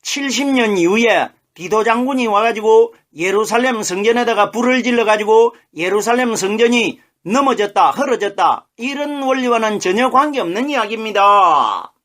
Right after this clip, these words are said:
우리 예수님 이야기입니다. 마리아 몸속에서 태어나신 율법의 예수님이 헐어졌다가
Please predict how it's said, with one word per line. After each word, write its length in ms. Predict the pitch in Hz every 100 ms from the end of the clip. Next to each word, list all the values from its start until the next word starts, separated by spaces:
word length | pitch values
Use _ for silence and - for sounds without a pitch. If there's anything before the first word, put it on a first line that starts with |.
| _ _ _ _ _ _ _ _
우리 340 | 139 180 226 170
예수님 440 | 156 233 277 269
이야기입니다. 1300 | 214 160 165 156 147 151 160 143 120 92 60 50 - _ _ _ _ _ _ _ _ _ _ _
마리아 640 | 135 156 170 214 240 233
몸속에서 720 | 208 233 254 254 240 214 226 226
태어나신 640 | 226 214 208 226 240 247 - _ _
율법의 580 | 160 240 240 247 226 202
예수님이 680 | 185 180 247 240 185 127 _ _ - -
헐어졌다가 920 | 311 247 220 214 - 208 196 208